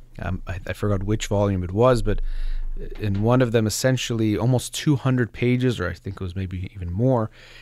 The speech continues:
is just one dinner party. Imagine two hundred pages being written about a mehmoni that you've, you've went to.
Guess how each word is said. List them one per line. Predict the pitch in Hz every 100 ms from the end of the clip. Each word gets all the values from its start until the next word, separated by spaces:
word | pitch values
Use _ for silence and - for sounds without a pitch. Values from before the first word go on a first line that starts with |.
| - -
is | 117
just | 110 120 113
one | 113 123 113
dinner | 117 117
party. | 101 - 82 - - - - - - - - - - - -
Imagine | 98 95 101 98 95
two | - 113
hundred | 104 98
pages | 104 101 104
being | 101 101
written | 92 85
about | 95 92 87
a |
mehmoni | 92 92 101 92 90
that | 87
you've, | 85 85 82 -
you've | - 95
went | 98 90
to. | -